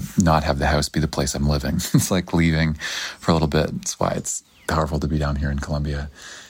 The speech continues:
and to really just take some space and perspective and be really proud about all we've built together. Um, so I'm, I'm so proud. I've been really humbled, had some good cries, uh, when I was in Europe, really feeling the ending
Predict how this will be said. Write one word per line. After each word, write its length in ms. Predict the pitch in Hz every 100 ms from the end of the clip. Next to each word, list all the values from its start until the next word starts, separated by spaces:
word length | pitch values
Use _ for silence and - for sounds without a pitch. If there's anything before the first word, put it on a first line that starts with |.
| -
and 380 | 87 73 71 71
to 180 | - 73
really 240 | 73 73
just 300 | 71 - -
take 160 | - 76
some 160 | -
space 360 | 71 - 76 -
and 120 | 69
perspective 580 | 78 - 87 - 78 71
and 140 | 85 85
be 100 | 87
really 220 | 90 95
proud 360 | - 101 78
about 220 | 71 73 -
all 280 | 76 78
we've 260 | 78 92 101
built 340 | - - - - - - - -
together. 520 | - 80 76 69 69 - - - - -
Um, 240 | 73 69
so 220 | - 92
I'm, 320 | - 131 131 -
I'm 300 | 98 101 98 - - -
so 280 | - 95 82
proud. 440 | - - - 104
I've 120 | 85
been 140 | 82 80
really 220 | 78 76
humbled, 480 | 76 76 73 73 71 - - - - -
had 180 | 78 76
some 180 | 82
good 120 | 78 -
cries, 640 | 78 73 73 73 - - 95
uh, 260 | 82 73
when 180 | 73 78
I 100 | 73
was 160 | 76 73
in 120 | 73
Europe, 380 | 76 78 78 - - - - - - - - _ -
really 320 | 82 82 82
feeling 640 | 80 - 92 78 76 71 71
the 180 | 76
ending 460 | 82 87 80 78